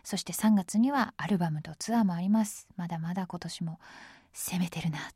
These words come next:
ていう感じがしますけれども。ねえ、歌手デビューしてもう十七年？十八年目になるんでしょうか、今年。私初めての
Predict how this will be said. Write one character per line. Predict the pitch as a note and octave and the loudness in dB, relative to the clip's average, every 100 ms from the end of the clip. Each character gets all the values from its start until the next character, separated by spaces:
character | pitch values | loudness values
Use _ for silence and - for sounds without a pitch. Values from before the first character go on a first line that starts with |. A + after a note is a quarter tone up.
| _ | _
て | E3+ | -8
い | |
う | D#3 | -6
感 | E3 E3 | -2 2
じ | F#3 | 4
が | F#3 | 6
し | F#3 | 4
ま | F3 | 2
す | F3 | 0
け | - | -6
れ | E3+ | -8
ど | D#3+ | -6
も。 | E3 - - - - - - _ _ _ _ | -8 -8 -10 -10 -12 -14 -20 _ _ _ _
ね | G#3 B3 A#3+ F#3+ | 6 8 8 6
え、 | - - | -2 -8
歌 | F#3 | -6
手 | A3 | -2
デ | C4+ | 0
ビ | A#3+ | 0
ュ | |
ー | |
し | G3+ | -2
て | F#3+ | 0
も | F#3 F3+ | 0 0
う | E3+ | -4
十 | - F#3 G3 G3 - _ _ _ | -6 -4 -2 -4 -8 _ _ _
七 | F3+ A3 | 2 4
年？ | F#3+ G#3 E4 _ _ | 4 2 -6 _ _
十 | - | -14
八 | E3+ E3+ A#3+ | -12 -4 0
年 | B3 C4+ | 2 0
目 | - _ _ | -4 _ _
に | F3+ | -4
な | E3+ F3 | -2 -2
る | |
ん | E3 | -2
で | |
し | D#3 | -6
ょ | D#3 | -14
う | |
か、 | - | -16
今 | - | -14
年。 | D#3+ - E3 - - - - - _ _ | -14 -12 -14 -16 -20 -20 -20 -20 _ _
私 | F#3 F3+ - | -8 -6 -4
初 | F3 A3+ | 2 4
め | F4+ | 4
て | B3+ | 4
の | G3+ E3+ | 2 2